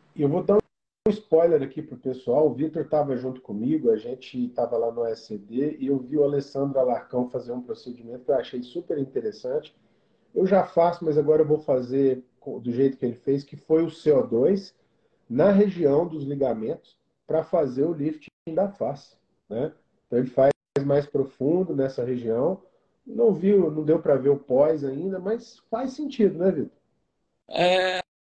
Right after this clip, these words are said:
Speaker 2: é, mais ou menos. <laughs>
Speaker 1: É, assim, depende da profundidade. Se você consegue fazer uma retração da pele aqui nessa região posterior
Speaker 2: Não,
Speaker 1: do rosto,
Speaker 2: pode ter retração da nada, mas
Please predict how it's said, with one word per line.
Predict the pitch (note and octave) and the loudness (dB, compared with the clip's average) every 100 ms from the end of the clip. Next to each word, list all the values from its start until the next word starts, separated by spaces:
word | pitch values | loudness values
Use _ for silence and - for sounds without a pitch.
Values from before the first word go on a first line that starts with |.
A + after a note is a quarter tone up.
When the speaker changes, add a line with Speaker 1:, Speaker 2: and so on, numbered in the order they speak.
| _ _ - | _ _ -8
Speaker 2:
é, | F#3 F3+ F3+ F3 F3 | -6 -6 -6 -6 -6
mais | F#3+ A3 | -8 -6
ou | |
menos. | A3+ G3 F3+ D#3+ - - - | -4 -6 -6 -8 -8 -10 0
<laughs> | D4+ - _ D#4 - G#4 | 2 2 _ -12 -10 -4
Speaker 1:
É, | G4+ D#4+ A3+ B2+ G#2+ B2+ | 2 4 6 4 2 -2
assim, | G3 - - _ _ A3 C#3+ | -4 -6 -14 _ _ -4 -2
depende | F#3 F#3+ A#3 | -4 0 0
da | B3 | 0
profundidade. | - B3+ B3+ A#3+ A3+ G3+ F#3+ A#3 F3+ C3+ | 0 -2 -2 -8 -2 0 0 0 -4 -6
Se | D#3 | -10
você | E3+ - | -8 -6
consegue | G#3 G#3+ G3+ G3 G3 | -4 -4 -4 -4 -6
fazer | - D3+ D#3+ | -8 -10 -10
uma | D3+ | -12
retração | D3+ C#3+ C3 D3 D3 | -10 -8 -8 -10 -8
da | C3 | -8
pele | - C3+ C3+ | -6 -6 -6
aqui | B2+ C#3+ | -8 -12
nessa | C#3 C3+ B2 | -14 -12 -14
região | C3 B2+ C3 | -8 -6 -6
posterior | B2+ B2 C3+ B2 B2 | -10 -8 -4 -2 -2
Speaker 2:
Não, | C4+ F#3 | -4 -6
Speaker 1:
do | |
rosto, | C3+ A3 - | 0 2 0
Speaker 2:
pode | B3 | -6
ter | _ _ _ - A#3+ | _ _ _ -8 -2
retração | F3+ G#3+ G#3+ A3 | 0 0 -2 -12
da | A3 _ _ _ | -14 _ _ _
nada, | A3+ A3 G3 | -14 -12 -10
mas | F3+ E3+ - | -8 -10 -14